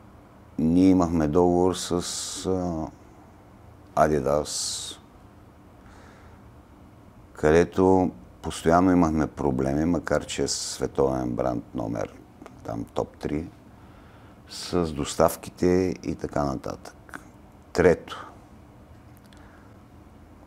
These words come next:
отчитаме, че това перо беше занемарено. А, мисля си, че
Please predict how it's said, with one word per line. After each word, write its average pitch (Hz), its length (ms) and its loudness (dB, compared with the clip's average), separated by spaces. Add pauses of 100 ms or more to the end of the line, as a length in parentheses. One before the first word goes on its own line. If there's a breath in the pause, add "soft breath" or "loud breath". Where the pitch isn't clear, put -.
(160)
отчитаме, 85 680 0
че - 160 -10
това 82 200 4
перо 82 580 4 (1300 loud breath)
беше 78 300 2
занемарено. 62 760 -4 (2000 loud breath)
А, 78 540 -2 (1200 loud breath)
мисля 80 460 0
си, 78 360 -6 (2000 loud breath)
че 82 640 2